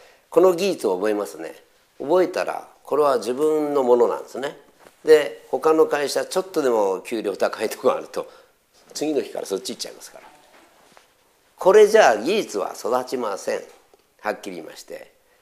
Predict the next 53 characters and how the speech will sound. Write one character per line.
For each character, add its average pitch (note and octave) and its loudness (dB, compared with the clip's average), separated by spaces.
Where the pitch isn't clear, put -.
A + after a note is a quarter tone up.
日 C#3+ 2
本 E3+ 4
は C3 2
技 D3+ 0
術 D3 0
あ C#3 2
っ - -6
て D#3 0
も C#3+ 2
ち - -6
ゃ C3+ 2
ん D3 -4
と D3 0
終 D3+ -4
身 D3+ 0
雇 D#3+ 6
用 D3 6
じ A#2+ 2
ゃ G#2+ 4
な G#2 2
い F#2+ 0
け F#2+ -2
ど F#2+ -2
も、 G#2+ -4
ね、 A#2+ 0
五 F#2+ -2
年、 F#2+ -2
十 C3 -2
年、 A#2 0
二 G#2+ -6
十 C3+ 0
年、 B2 0
三 A#2 -4
十 D#3+ -4
年、 A#2+ -2
ね、 D3 -6
四 G2+ -4
十 C3 -4
年 C#3 2
勤 B2+ -4
め C3+ 0
上 C#3 0
げ D3+ 2
ま D#3 -4
し - -10
た、 G#2+ 0
つ - -20
っ - -20
て - -6
ね、 C#3 0
あ - -10
の G#2+ -8
ー、 G2 -2